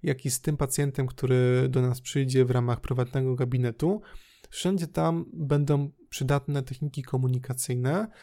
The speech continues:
które między innymi będą omówione w toku tego kursu. Zaczynam od, e, wprowadzenia do komunikacji, czyli jakie są korzyści związane z odpowiednim komunikowaniem się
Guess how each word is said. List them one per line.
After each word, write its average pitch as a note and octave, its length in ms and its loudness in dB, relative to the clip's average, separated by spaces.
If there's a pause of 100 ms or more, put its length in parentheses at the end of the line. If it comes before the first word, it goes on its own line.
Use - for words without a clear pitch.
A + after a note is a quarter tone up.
(340)
które A3+ 360 0
między D#3 340 4
innymi C#3+ 300 4
będą C3 360 4
omówione C3 720 2
w A2+ 360 -2
toku B2+ 340 0
tego B2 580 -2 (100)
kursu. B2+ 480 -2 (460)
Zaczynam D3+ 420 0
od, - 300 -10
e, C#3 220 4
wprowadzenia C#3 600 2
do C3+ 120 0
komunikacji, C3 920 -2
czyli C3 260 -4
jakie C3 240 0
są B2+ 200 0
korzyści B2+ 1000 -2
związane B2+ 540 2
z B2 600 0 (360)
odpowiednim C#3 580 0
komunikowaniem B2+ 840 2
się F#3 360 0